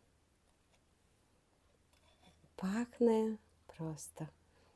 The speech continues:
неймовірно. Ви знаєте, запах дуже файний має. Е, текстура його дуже файна, того, що він все-таки на водяній бані робився.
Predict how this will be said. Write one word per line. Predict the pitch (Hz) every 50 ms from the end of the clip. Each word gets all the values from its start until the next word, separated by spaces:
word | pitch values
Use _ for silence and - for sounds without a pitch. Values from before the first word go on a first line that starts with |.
| _ _ _
неймовірно. | 175 170 165 170 165 170 170 165 156 156 160 160 156 - 165 160 165 156 - - _ _ _ _ _ _ _ _ _ _ _ - _ _ _ _ _ _ _ _ _ _ _ _ - - - - _ _ _ _ - _ - - _ _ - -
Ви | - 165 165
знаєте, | - - 190 185 185 185 -
запах | 170 - - 165 165 - 170 156
дуже | 156 156 160 156 160 156
файний | 156 - 170 165 160 160 165 170 175
має. | 175 180 180 180 185 190 214 233 - - - - - - - - - - - - - _ -
Е, | 185 180 175 175 175 175 170 165 - -
текстура | - 220 208 - - - 220 208 196 185
його | 165 160 160 165
дуже | 165 165 156 - 196 175 165 165 185
файна, | 180 - - 185 180 165 170 175 175 190 196
того, | 196 - 185 185 185
що | 185 - - 180
він | 175 175
все-таки | 170 - - 190 175 170 - 160 - - 170 160 165 160 - - - - -
на | - 175 175 175 170 165 160 160 165 165 160
водяній | 156 151 165 175 156 165 170 170 165 160 156 156 156 151 - - -
бані | 156 165 175 165 156 151 156 160 165
робився. | 180 196 180 175 202 196 196 190 - - - 226 240